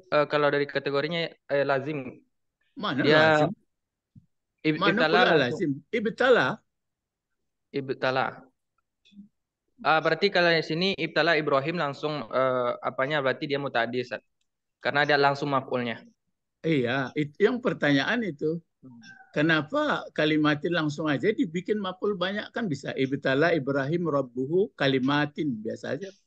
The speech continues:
Speaker 2: Nggak pakai bi.
Speaker 1: Hmm.
Speaker 2: Coba tanya nanti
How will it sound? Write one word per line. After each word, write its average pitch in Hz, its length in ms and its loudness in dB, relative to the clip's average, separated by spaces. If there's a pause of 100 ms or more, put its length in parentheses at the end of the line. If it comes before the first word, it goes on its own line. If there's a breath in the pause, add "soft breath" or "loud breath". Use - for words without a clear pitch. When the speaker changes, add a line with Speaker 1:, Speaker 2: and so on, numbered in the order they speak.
(100)
Speaker 2:
Nggak 135 240 -2
pakai 151 320 -2
bi. 170 240 -4 (800)
Speaker 1:
Hmm. 123 240 -14 (1700)
Speaker 2:
Coba 175 180 2 (100)
tanya 180 240 2 (120)
nanti 156 220 0